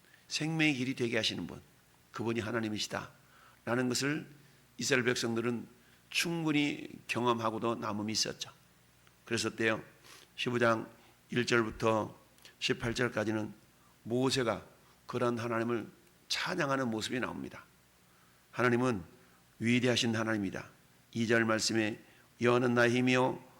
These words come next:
노래시며 나의 구원이시로다. 그는 나의 하나님이시니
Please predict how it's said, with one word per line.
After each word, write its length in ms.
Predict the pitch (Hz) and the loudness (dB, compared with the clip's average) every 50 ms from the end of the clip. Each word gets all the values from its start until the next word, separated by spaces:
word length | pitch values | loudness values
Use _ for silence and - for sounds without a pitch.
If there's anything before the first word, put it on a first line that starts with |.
| - _ - | -20 _ -2
노래시며 560 | 104 123 120 120 117 107 120 113 117 113 110 | 2 4 6 6 6 4 4 2 4 4 4
나의 340 | 110 110 113 110 107 107 - | 6 4 4 4 2 0 -2
구원이시로다. 1000 | - - 123 123 127 147 - - - - 101 - - - 95 - - - - - - _ _ _ _ _ _ _ _ _ _ - | 0 2 2 2 2 0 -4 -8 -6 -2 -2 0 -2 -2 -6 -8 -12 -12 -14 -18 -20 _ _ _ _ _ _ _ _ _ _ -4
그는 260 | - 120 117 117 113 | -2 2 2 2 4
나의 180 | 120 117 113 | 4 4 4
하나님이시니 800 | 110 113 113 117 117 117 113 110 101 113 165 196 170 - - - | 4 4 2 4 2 2 2 0 0 -2 -2 -2 -2 -4 -6 -12